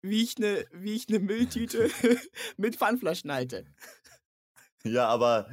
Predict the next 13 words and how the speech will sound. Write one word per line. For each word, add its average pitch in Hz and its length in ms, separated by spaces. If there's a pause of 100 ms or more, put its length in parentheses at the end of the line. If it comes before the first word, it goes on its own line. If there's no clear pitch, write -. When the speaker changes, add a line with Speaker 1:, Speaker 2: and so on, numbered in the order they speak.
(240)
Speaker 2:
ich 107 160
hab 135 140
das 143 240
tatsächlich 139 480
über 143 180
ein 143 100
anderes 131 500
Bild 98 260
gefunden, 87 680
hier 98 280
bei 92 180
Google 95 320
Bildersuche. 87 880